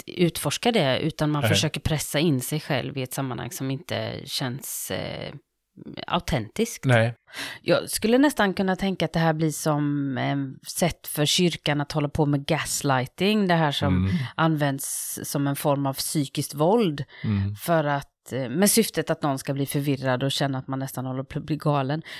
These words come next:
Speaker 1: Nu kanske inte det är en medveten strategi, men samtidigt när man säger som kyrka att kom som du är,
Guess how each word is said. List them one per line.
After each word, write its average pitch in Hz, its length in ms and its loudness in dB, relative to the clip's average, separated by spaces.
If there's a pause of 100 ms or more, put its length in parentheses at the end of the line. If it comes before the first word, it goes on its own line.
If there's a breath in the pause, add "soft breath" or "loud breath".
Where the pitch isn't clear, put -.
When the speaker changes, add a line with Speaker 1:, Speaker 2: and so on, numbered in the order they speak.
Speaker 1:
Nu 156 80 -4
kanske 185 240 4
inte 185 160 0
det 165 60 4
är 156 40 6
en 147 180 6
medveten 165 580 4
strategi, 240 600 2
men 156 180 4
samtidigt 160 420 2
när 151 80 2
man 214 160 2
säger 190 480 2
som 233 160 2
kyrka 208 380 0
att - 120 -8
kom 202 280 2
som 202 240 -2
du 180 60 2
är, 151 300 4